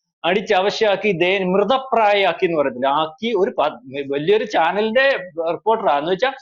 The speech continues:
അവരൻ ചെയ്ത കാര്യം രാജ്യദ്രോഹ കുറ്റമാണ്, അത് ഡയ-, റിപ്പോർട്ട് ചെയ്യുകയും അത് കൊടുക്കുകയും ചെയ്തതിന്. എന്നിട്ട് യാതൊരുവിധ കേസും,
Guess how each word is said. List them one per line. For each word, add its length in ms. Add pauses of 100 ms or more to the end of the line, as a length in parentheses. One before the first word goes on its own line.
(340)
അവരൻ 460
ചെയ്ത 260
കാര്യം 500
രാജ്യദ്രോഹ 600
കുറ്റമാണ്, 480
അത് 100
ഡയ-, 540
റിപ്പോർട്ട് 360
ചെയ്യുകയും 400
അത് 140
കൊടുക്കുകയും 380
ചെയ്തതിന്. 640 (160)
എന്നിട്ട് 840
യാതൊരുവിധ 1080
കേസും, 640